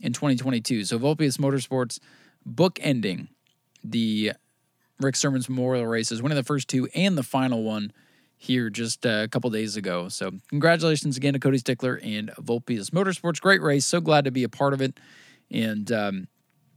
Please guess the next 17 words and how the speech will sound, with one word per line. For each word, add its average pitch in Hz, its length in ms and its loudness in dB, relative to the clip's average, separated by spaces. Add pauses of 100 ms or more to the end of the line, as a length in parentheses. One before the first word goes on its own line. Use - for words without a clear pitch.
(280)
picked 170 220 0
up 190 120 4
a, 127 220 6
a 135 80 2
ton 185 200 6
of 208 100 6
followers 139 500 6
from, 117 220 -4
from 143 200 -2
being 139 180 4
out 131 180 2
there 113 180 0
too. 143 280 2
So 120 120 -2
I 120 40 2
appreciate 156 420 4
everybody 135 480 4